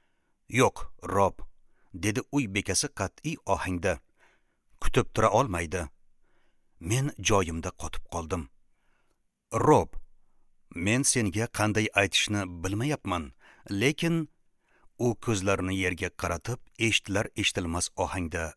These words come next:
shunday dedi. "Rob, menga bugun ertalab qo'ng'iroq qilishdi. Juda afsusdaman. Onang vafot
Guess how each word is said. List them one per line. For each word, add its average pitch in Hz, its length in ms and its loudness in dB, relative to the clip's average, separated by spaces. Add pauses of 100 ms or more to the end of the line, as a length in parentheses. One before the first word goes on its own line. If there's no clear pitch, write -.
shunday 80 520 -4
dedi. 80 200 -6 (960)
"Rob, 117 320 4 (800)
menga 101 400 0 (100)
bugun 101 240 -2 (100)
ertalab 87 400 -4 (100)
qo'ng'iroq 92 540 -4
qilishdi. 85 320 -4 (720)
Juda 127 340 0 (140)
afsusdaman. 101 680 2 (1080)
Onang 107 340 6 (220)
vafot 101 420 4